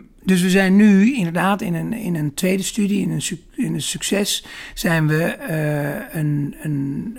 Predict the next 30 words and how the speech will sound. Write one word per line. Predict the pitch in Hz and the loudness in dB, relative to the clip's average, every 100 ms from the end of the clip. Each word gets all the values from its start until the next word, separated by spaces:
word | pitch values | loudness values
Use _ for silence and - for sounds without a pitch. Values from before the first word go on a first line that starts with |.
| - | -8
een | 160 | -6
algoritme | 240 175 - 151 202 196 | -4 -4 -2 0 0 0
aan | 170 143 | -2 -4
het | 139 _ | -8 _
formuleren | - - 156 147 143 143 139 147 185 - - - | -18 -4 0 0 0 -2 -2 -4 -6 -10 -20 -14
over | - 160 147 151 196 185 | -2 -2 0 -4 -6 -4
wie | 151 196 | 2 4
nou | 175 156 | 4 2
wel | 190 175 | 2 2
baat | 160 151 139 | 0 -2 -4
heeft | 156 - | -6 -6
van | 160 | -8
een | 147 | -6
operatie | 151 151 156 151 - | -8 -8 -10 -8 -6
en | 170 | -2
wie | 160 | -2
geen | - 208 226 | -2 2 4
baat | 175 151 - | 4 0 -2
heeft | 151 - | -8 -6
van | - | -4
een | - | -4
operatie. | 135 - 135 135 - | -6 -6 -8 -6 -6
En | 156 | -4
het | 151 | -2
is | |
heel | 165 - | -2 -2
aardig | 180 196 156 | 0 0 0
om | 156 | -6
te | 160 | -4
zien | 170 175 | 0 2